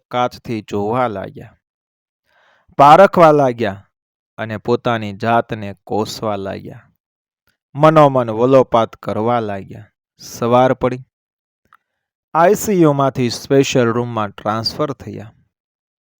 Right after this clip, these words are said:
હજુ થોડુંક ઘેન તો હતું જ. થોડી વાર પછી રમણીકલાલે આંખો ખોલી. બાજુમાં શાંતા, દીકરાની વહુ ચિંતાતુર ચહેરે ઊભેલા હતા.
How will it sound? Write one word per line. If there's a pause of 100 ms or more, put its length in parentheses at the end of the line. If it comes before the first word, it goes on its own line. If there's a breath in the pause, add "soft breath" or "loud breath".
(420)
હજુ
થોડુંક
ઘેન
તો
હતું
જ. (960)
થોડી
વાર
પછી (640)
રમણીકલાલે
આંખો
ખોલી. (1800 soft breath)
બાજુમાં
શાંતા, (1000)
દીકરાની
વહુ
ચિંતાતુર
ચહેરે
ઊભેલા
હતા.